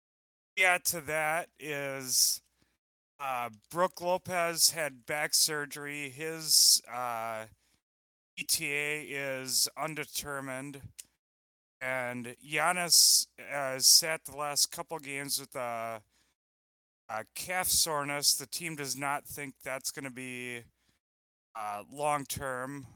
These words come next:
or anywhere close to long-term. So outside of those two caveats, the Lopez news last week was a little rough to hear, but,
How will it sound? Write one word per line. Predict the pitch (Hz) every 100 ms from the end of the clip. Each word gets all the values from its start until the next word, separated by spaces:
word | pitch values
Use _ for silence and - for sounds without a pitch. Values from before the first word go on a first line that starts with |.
| -
or | 131 123 120 117 -
anywhere | 147 139 135 123
close | - 160 151 139
to | -
long-term. | 135 127 120 113 123 117 117 123 131 _ _ _ _ _ _ _ _ _ _ -
So | 151
outside | 135 135 139 190 - 220 185
of | 156
those | 180 180 -
two | - 185 165
caveats, | - 160 151 147 143 147 -
the | 165
Lopez | 180 190 170 160 135
news | 151 151 147 143 131 - 104
last | 135 139 135 -
week | 139 131 135
was | 127 123 113 - - - _ _ _ _ _ _ _
a | 160
little | 160
rough | 143 151 143
to | - 131
hear, | 110 143 139 139
but, | 135 123 120